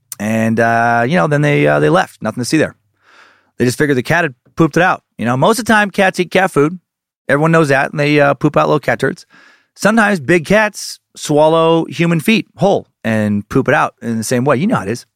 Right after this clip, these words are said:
No, of course they didn't think that. Uh, they thought they found the foot of a murder victim, and they had. And then they found the rest of the body. The body was identified as Yoon Soon Jun. She had died of blunt force trauma to the head. Detective Grunheed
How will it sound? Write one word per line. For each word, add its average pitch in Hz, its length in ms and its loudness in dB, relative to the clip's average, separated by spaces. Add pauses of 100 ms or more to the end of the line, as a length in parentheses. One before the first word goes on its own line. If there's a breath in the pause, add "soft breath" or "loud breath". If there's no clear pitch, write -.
(600)
No, 117 60 0
of 104 80 -2
course 123 180 0
they 113 60 -4
didn't 92 120 -4
think 98 140 -6
that. 87 140 -8 (220 loud breath)
Uh, 147 120 2
they 170 100 2
thought 214 160 2
they 208 100 -2
found 185 240 0
the 151 40 -6
foot 175 160 0
of 151 60 -4
a 147 40 -2
murder 147 220 0
victim, 131 240 -4
and 107 100 -4
they 101 40 -6
had. 98 220 -6 (520)
And 113 80 0
then 123 60 2
they 127 80 0
found 120 200 0
the 113 40 0
rest 107 180 0
of - 60 -16
the 98 60 -10
body. 85 240 -4 (500 soft breath)
The 113 60 -8
body 175 220 2
was 180 100 -2
identified 160 480 0
as 123 160 -4
Yoon 165 320 -2
Soon 160 280 -2
Jun. 123 320 -2 (140)
She - 120 -2
had 123 60 0
died 131 200 0
of 107 120 -6
blunt 143 240 0
force 160 220 0
trauma 143 280 -2
to 131 60 -4
the 117 80 -2
head. 95 180 -6 (640)
Detective 107 320 -6
Grunheed 175 400 2